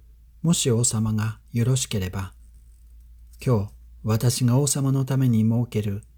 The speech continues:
宴会にハマンとご一緒にお越しください。」すると王は、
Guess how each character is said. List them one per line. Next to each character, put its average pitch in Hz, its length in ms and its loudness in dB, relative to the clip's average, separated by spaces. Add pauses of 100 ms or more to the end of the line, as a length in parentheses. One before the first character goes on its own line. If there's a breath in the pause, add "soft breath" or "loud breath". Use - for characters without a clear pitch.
宴 110 220 2
会 101 300 -4
に 104 220 -4 (520 soft breath)
ハ 139 160 0
マ 156 120 2
ン 110 100 0
と 110 120 -6
ご 113 160 0
一 135 60 0
緒 127 200 -4
に 131 260 -2 (100)
お 113 80 -4
越 123 180 -4
し - 120 -4
く 127 100 -6
だ 120 140 -2
さ 113 220 -4
い。」 110 120 -8 (1120)
す - 180 2
る 165 100 4
と 117 200 2
王 131 80 4
は、 95 260 -2